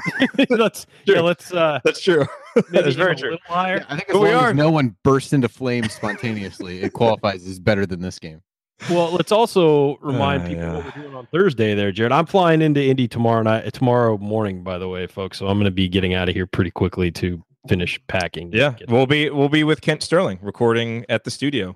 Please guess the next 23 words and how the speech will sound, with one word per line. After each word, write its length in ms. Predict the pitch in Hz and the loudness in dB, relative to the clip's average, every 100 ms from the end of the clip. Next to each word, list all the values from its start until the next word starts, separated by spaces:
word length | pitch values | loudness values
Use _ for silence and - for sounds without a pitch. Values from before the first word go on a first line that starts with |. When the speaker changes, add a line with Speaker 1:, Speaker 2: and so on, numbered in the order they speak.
| _ | _
Speaker 2:
recording 340 | 101 127 117 | -2 0 0
Assembly 260 | 107 123 113 | -2 -4 -4
Call 180 | - 113 | 0 2
Radio. 280 | 117 107 95 | 2 0 -2
So 140 | 127 | -2
no, 480 | 120 151 170 170 160 _ _ _ | 2 4 4 2 -2 _ _ _
uh, 160 | 135 139 | 0 2
Assembly 320 | 123 - 151 | 0 -4 -2
Call 220 | 139 143 131 | 0 2 4
Radio 320 | 131 131 123 | 2 2 0
tomorrow 320 | - 123 120 | -2 0 2
night, 260 | 117 117 113 | 2 0 0
as 220 | 117 113 | -2 0
usual, 340 | 110 117 110 107 | 0 0 0 -2
no 180 | 107 110 | -2 -2
live 320 | 110 110 104 | 0 0 -2
show, 300 | - 107 101 | 0 0 0
but 120 | 101 | -2
the 100 | 104 | -8
podcast 640 | - 123 127 - 127 110 | 0 2 2 2 0 0
will 160 | 113 117 | -2 0
be 100 | 113 | 0
coming, 380 | - 110 110 | -2 -2 -2